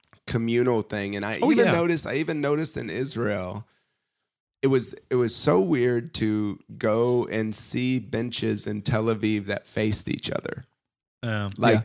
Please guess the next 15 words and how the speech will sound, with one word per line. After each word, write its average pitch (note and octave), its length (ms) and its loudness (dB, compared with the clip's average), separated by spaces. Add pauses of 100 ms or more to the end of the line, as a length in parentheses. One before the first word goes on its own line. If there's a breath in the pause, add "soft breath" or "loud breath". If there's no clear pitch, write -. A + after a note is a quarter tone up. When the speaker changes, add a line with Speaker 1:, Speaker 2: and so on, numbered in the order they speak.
Speaker 1:
park C3 180 6
Speaker 2:
yeah. G2+ 60 2
Speaker 1:
benches. G2 680 -2 (1080)
Speaker 3:
I C3+ 60 -4
mean, C3+ 340 -4
maybe C#3+ 400 0
this C3 260 0
is, A2 220 -6
uh, G2+ 500 2 (420)
a - 40 -10
bit A2 240 -2
generalizing, A2 680 -2
but G2+ 120 -2
I, G2 240 -2
I, G#2 60 -8